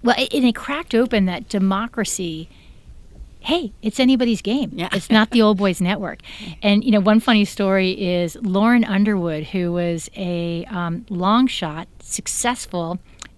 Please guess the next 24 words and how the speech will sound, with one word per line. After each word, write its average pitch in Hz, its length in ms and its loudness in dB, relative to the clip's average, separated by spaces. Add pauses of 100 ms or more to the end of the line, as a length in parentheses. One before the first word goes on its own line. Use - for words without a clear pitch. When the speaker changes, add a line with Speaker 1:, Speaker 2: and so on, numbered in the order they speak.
Speaker 1:
new 196 280 6
congresswoman 214 760 2
for 170 480 -4
Illinois. 190 760 0 (880)
She, - 300 0
I 262 60 2
had 311 160 0
the 277 80 -2
chance 226 240 0
to 226 80 0
meet 196 280 2
her 202 480 -2
twin 202 360 0
sister, 190 600 -4
Lindsay. 214 680 0 (340)
And - 80 -6
she - 120 -6
said, 214 180 -8
"Hey, 311 300 -4
my 226 160 2
sister's 285 500 -8
running 226 240 2
for 185 160 -4
Congress - 720 -2